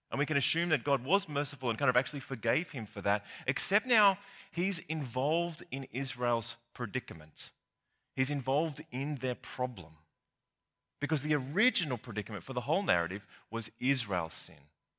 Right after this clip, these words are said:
Do you remember? Not just David's. So now David stands as the Messiah,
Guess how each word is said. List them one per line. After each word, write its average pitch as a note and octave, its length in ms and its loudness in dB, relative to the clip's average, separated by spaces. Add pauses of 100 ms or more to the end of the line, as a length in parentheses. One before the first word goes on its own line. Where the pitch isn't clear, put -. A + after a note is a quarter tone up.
(720)
Do G#2 80 -10
you - 20 -4
remember? B2+ 280 -4 (580)
Not A2 100 -10
just B2+ 180 -10
David's. F2 600 -4 (960)
So A#2+ 140 -2
now C3 300 2
David C#3 420 -2
stands A#2+ 380 -6
as A#2 120 -8
the A2 100 -8
Messiah, F#2+ 640 -2